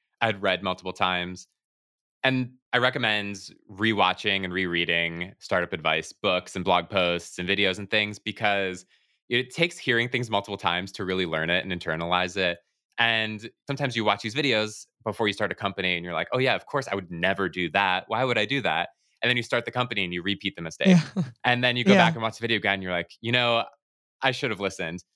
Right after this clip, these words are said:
Speaker 1: But you knew it, right? But just, you know, that constant, that constant search for, like, improving what you're doing is really important. And that's why also taking non-technical days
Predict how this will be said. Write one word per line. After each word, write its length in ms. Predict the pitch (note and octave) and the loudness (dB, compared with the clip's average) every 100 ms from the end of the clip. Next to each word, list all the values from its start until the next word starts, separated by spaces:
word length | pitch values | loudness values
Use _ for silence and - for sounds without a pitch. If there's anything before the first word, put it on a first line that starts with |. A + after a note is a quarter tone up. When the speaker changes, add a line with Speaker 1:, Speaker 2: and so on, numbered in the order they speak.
| - | 0
Speaker 1:
But 80 | E3+ | 2
you 100 | E3 | 4
knew 200 | F#3+ A2+ | 4 4
it, 180 | D#2+ - | 2 2
right? 340 | G#2+ A2+ A2+ - | 2 2 0 0
But 240 | B2 A2+ - _ | 2 2 -2 _
just, 180 | - B2 | -10 -2
you 80 | C3 | 0
know, 60 | B2 | 2
that 160 | B2 | 0
constant, 640 | - A#2+ A#2 - A2 G2+ - - _ _ _ - | 0 -4 -4 -4 -4 -4 -10 -18 _ _ _ -2
that 140 | - | -2
constant 440 | - A#2+ A2 A2 E2 | 0 -2 -2 -10 -4
search 260 | G2+ F#2+ | -2 -2
for, 220 | - G#2 G2 | -2 0 2
like, 320 | F2+ D#2+ D2+ | 2 2 -2
improving 300 | G2+ G#2 F#2+ | -4 -2 -2
what 100 | D#2+ | -4
you're 80 | E2+ | -4
doing 200 | F2+ F2+ | -2 -2
is 120 | - | -2
really 140 | F2 | -4
important. 600 | E2+ F#2 E2+ F2 E2+ - - _ _ - | -2 -2 -4 -4 -6 -8 -18 _ _ 0
And 100 | A#2+ | 2
that's 220 | C3 - | 2 0
why 360 | G#2+ G2 F#2+ F#2+ | 2 4 2 0
also 680 | E2 F2+ G2 F#2 F2 E2+ E2 _ _ - | -2 -4 0 0 2 0 -4 _ _ -4
taking 320 | A2 G2 F#2 | -2 -2 -2
non-technical 600 | E2 E2+ E2+ - E2+ E2+ | -2 0 -4 -4 -8 -4
days 480 | D#2 D#2 D2+ - | -2 -2 -2 -8